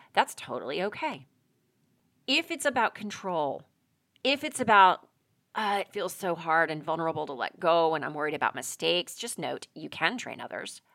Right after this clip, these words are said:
Others are train-, training, trainable. That's your perfectionism showing up. That's fear and worry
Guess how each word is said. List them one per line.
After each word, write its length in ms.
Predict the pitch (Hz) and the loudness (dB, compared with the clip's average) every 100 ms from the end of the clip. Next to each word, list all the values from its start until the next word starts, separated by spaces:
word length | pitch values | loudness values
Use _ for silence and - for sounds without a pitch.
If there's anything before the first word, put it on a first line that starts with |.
| - | -6
Others 280 | 143 156 - | -2 -2 4
are 180 | 165 208 | 6 6
train-, 360 | - 135 120 110 _ | 2 -8 -10 -14 _
training, 400 | - 139 113 120 - | -6 -6 -6 -14 -12
trainable. 840 | - 208 208 175 131 120 110 202 _ _ _ _ _ _ _ _ _ _ _ _ _ | -4 0 2 0 -2 -4 -4 -8 _ _ _ _ _ _ _ _ _ _ _ _ _
That's 220 | 147 139 | 0 0
your 80 | 156 | -2
perfectionism 880 | - - 147 - - 196 196 208 214 _ - | -8 0 4 4 0 -4 -4 -8 -10 _ -12
showing 380 | - 202 196 | -2 0 2
up. 180 | 196 196 _ _ _ _ - - _ | 0 0 _ _ _ _ -20 -20 _
That's 300 | - 202 - - | 2 2 0 -14
fear 420 | - 180 170 175 | -10 -4 -2 -2
and 220 | - 156 | -4 -8
worry 420 | 139 147 165 202 | -4 -2 -2 -4